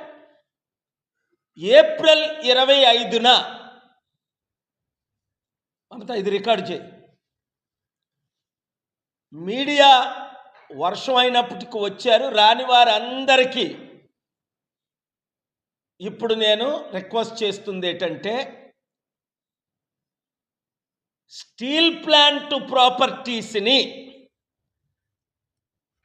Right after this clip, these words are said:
అమ్మకూడదు అని ఏప్రిల్ ఇరవై ఐదుని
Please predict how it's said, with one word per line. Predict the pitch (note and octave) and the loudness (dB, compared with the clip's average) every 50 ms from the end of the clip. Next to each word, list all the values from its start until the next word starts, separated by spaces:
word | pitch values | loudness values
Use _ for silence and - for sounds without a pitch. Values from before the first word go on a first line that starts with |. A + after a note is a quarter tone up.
| - D4 | -10 -10
అమ్మకూడదు | - B3+ D4 D#4+ F4 F4 F4 E4 E4 E4+ - C#4+ C#4+ C#4 C4 B3+ A#3+ F#3+ A3+ C#4 D4 C#4 A#3+ - - - - - | -8 -6 -4 2 4 6 6 6 4 2 4 6 6 6 6 4 0 0 -2 -2 2 2 2 0 0 -4 -2 2
అని | G#3 B3+ C#4 D#4+ D4+ C#4 | 2 2 2 0 -2 2
ఏప్రిల్ | B3+ B3+ C4+ C4 C4+ C4 C4+ C#4+ C#4 C#4 C4+ - C#4+ B3 | 4 4 4 4 0 -2 0 0 0 0 0 -8 -8 -2
ఇరవై | A#3 A#3 A#3+ B3 B3+ C4+ | -2 0 0 2 2 2
ఐదుని | C4 B3+ A#3+ A#3+ A#3 A3+ F3+ G#3+ A3 B3 D4 F#4+ - - - - | 2 2 2 2 2 0 -2 -2 -2 -2 -2 -4 -6 -12 -18 -20